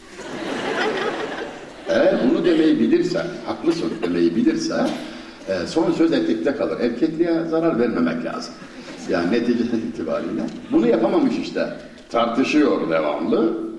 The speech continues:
E, tabii, e, fiziki güç itibariyle kırıcı. Hanımlar narin, kırılgan. Adam da düşünmüş, hadis-i şerif okumuş, kitaplarda yazıyor.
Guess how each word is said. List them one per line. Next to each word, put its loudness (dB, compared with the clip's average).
E, 0
tabii, 2
e, -2
fiziki 2
güç 2
itibariyle 0
kırıcı. 0
Hanımlar 2
narin, 2
kırılgan. -2
Adam 0
da -2
düşünmüş, -2
hadis-i 2
şerif 2
okumuş, -6
kitaplarda -4
yazıyor. 2